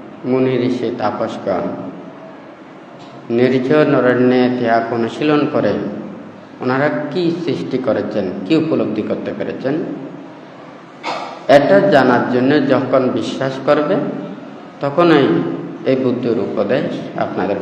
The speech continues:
ভালো লাগবে। আর যদি আপনারা শুধু ইহকাল চিন্তা করেন, আমরা সহজ ভাষায় দেখি, এখানে এই পৃথিবীতে আমরা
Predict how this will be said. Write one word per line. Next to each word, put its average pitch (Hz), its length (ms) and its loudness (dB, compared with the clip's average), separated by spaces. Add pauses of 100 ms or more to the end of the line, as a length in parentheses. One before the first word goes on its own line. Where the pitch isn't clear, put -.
ভালো 95 180 -2 (100)
লাগবে। - 300 -4 (1800)
আর 135 80 4 (160)
যদি 170 180 4 (140)
আপনারা 165 280 4 (120)
শুধু 202 280 0
ইহকাল 139 360 4 (160)
চিন্তা 101 380 -2
করেন, 82 220 -2 (1160)
আমরা 113 260 4 (520)
সহজ 180 300 4 (140)
ভাষায় 101 420 2
দেখি, - 260 -10 (1600)
এখানে 175 260 4 (140)
এই 165 100 10 (140)
পৃথিবীতে 151 520 4 (100)
আমরা 127 200 4